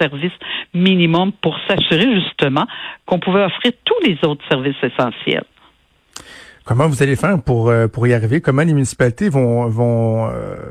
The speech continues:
Speaker 2: vont s'en sortir ? Parce que c'est, c'est un fait que je pense que des, bien des gens, euh, ignorent, mais vous n'avez pas le droit de faire des déficits, là. Contrairement <laughs> au, euh, au gouvernement fédéral, au gouvernement du Québec, les, les villes n'ont pas le droit de faire des déficits.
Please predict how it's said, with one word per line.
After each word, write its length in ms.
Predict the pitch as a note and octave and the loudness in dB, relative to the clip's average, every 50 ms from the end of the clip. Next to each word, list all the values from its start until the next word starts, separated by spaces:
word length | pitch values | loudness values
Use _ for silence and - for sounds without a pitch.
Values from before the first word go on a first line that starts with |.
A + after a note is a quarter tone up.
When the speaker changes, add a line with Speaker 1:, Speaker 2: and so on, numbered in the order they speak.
| - - - - | -16 -14 -12 -6
Speaker 2:
vont 200 | A#2+ B2 C3 B2 | -2 0 0 0
s'en 180 | - - C#3+ | 0 0 0
sortir ? 400 | C3 - C#3+ B2+ - - G3+ G#3 | 2 2 0 -2 2 2 2 2
Parce 160 | D3+ C#3+ B2 - | 2 0 -2 -2
que 80 | - | -2
c'est, 160 | B2 - F#3+ | -4 -6 -6
c'est 160 | - - - D#3+ | -10 -4 0 2
un 80 | C#3 B2 | 2 2
fait 120 | - - | 2 0
que 60 | - | 0
je 40 | - | 0
pense 200 | - E3+ E3+ - | 0 0 2 2
que 80 | - C#3 | 0 0
des, 180 | B2+ C3 C3+ | 0 0 -2
bien 240 | A#2+ A#2+ B2+ D3+ E3 | 0 0 0 0 2
des 220 | D#3 D3 C#3 C3 | 2 2 2 2
gens, 180 | A#2 C#3 D3+ E3 | 2 2 2 2
euh, 140 | D#3 C#3 B2+ - | 2 0 0 0
ignorent, 400 | - C3+ C3 C3 B2+ F#3 G#3 F3 | 0 0 2 2 2 2 2 2
mais 260 | C#3 C#3 C#3+ D3 E3 D3+ - - - - - - _ _ _ | 4 4 4 2 2 0 -4 -12 -20 -20 -20 -20 _ _ _
vous 80 | - - | -6 -2
n'avez 140 | A#2 B2+ - | -2 0 2
pas 80 | F3 | 0
le 60 | E3 | 0
droit 160 | C#3+ C3 F#3 A3+ | 2 2 0 -2
de 40 | |
faire 180 | - - D3 C#3+ | 0 0 0 0
des 120 | C#3+ C#3 | 0 0
déficits, 360 | B2+ B2+ - - - G3 - - | 0 -2 -4 -4 -6 -8 -6 -4
là. 80 | E3 D3 C#3+ - | -6 -6 -4 -2
Contrairement 500 | C#3+ C3+ - - D3+ D3 B2+ D3 D#3+ D#3+ - | -2 -2 0 2 2 2 2 2 2 0 0
<laughs> 60 | - | 2
au, 260 | - G#3+ G3 F3 E3 D#3 | 0 2 2 4 4 4
euh, 100 | D3 C#3+ | 4 2
au 140 | C#3 C3+ | 2 0
gouvernement 300 | C3+ B2+ C#3+ C#3+ D3+ E3+ | 0 2 2 2 2 2
fédéral, 340 | - - D3+ C#3 C3 C#3+ F3+ | 0 0 0 2 2 2 2
au 40 | F#3 | 2
gouvernement 260 | D#3 C#3+ C#3+ D3+ E3 | 0 0 0 0 -2
du 80 | D3 - | -2 -4
Québec, 280 | - C3 D3 G3 F#3 - | -4 -2 -2 -2 -2 0
les, 140 | C#3+ C3+ C3 | -2 0 0
les 200 | B2 B2+ B2 A#2 | 0 0 0 2
villes 160 | B2+ F3 F3+ | 2 2 2
n'ont 100 | D3+ C3 | 2 0
pas 140 | - - C3 | 2 0 0
le 20 | |
droit 120 | C3 D#3+ | 2 2
de 40 | F3 | 0
faire 160 | - D#3 D3 | 2 2 2
des 100 | C#3+ C#3 | 2 2
déficits. 460 | C3 B2 A#2+ - - - - G3+ A#3+ | 0 0 -2 -4 -4 -2 0 0 0